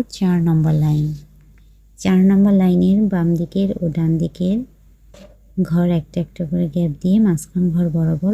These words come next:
ঘর নিব একটা। এরপর কমলা কালারের সুতো নিয়ে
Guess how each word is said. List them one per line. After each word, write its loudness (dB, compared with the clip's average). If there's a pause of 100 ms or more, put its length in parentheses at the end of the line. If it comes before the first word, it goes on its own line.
(120)
ঘর 0
নিব 0 (220)
একটা। -8 (4000)
এরপর 0
কমলা 0
কালারের 0
সুতো -6
নিয়ে 4